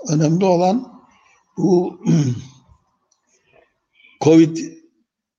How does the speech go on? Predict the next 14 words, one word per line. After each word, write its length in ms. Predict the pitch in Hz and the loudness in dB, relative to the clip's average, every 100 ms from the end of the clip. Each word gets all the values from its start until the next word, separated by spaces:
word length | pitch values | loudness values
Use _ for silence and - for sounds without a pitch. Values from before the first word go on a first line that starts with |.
| - | -16
vakalarında, 840 | 156 139 170 131 123 110 117 185 156 | -14 -10 -8 -8 -8 -10 -8 -8 -6
covid 240 | 139 131 | -6 -4
on 160 | 139 143 | -6 -6
dokuz 240 | 123 127 | -6 -8
vakalarında 840 | 110 - 113 107 104 151 240 - _ _ _ _ _ _ _ _ _ _ _ _ _ _ _ _ | -10 -12 -16 -14 -14 -12 -12 -14 _ _ _ _ _ _ _ _ _ _ _ _ _ _ _ _
bir 140 | 220 220 | -6 -2
defa 460 | 196 208 208 - - | 0 0 -2 -8 -8
<clears throat> 60 | 226 156 113 - - _ _ _ _ _ _ _ _ _ _ _ - - _ _ _ _ _ _ _ _ - | -6 -4 -8 -16 -20 _ _ _ _ _ _ _ _ _ _ _ -20 -20 _ _ _ _ _ _ _ _ -8
tedavi 560 | 165 165 170 220 214 - - _ _ 160 | -2 0 0 0 -4 -8 -20 _ _ -2
değildir. 600 | 160 185 185 151 123 - - - - _ _ _ _ _ _ _ _ _ _ _ _ _ | 2 2 2 0 -4 -10 -18 -20 -20 _ _ _ _ _ _ _ _ _ _ _ _ _
covid 300 | - 208 240 | -4 -2 -2
on 220 | - 214 | -4 -2
dokuz 340 | 214 180 202 160 | -2 -2 -6 -10
çünkü 360 | 202 190 202 | -10 -10 -12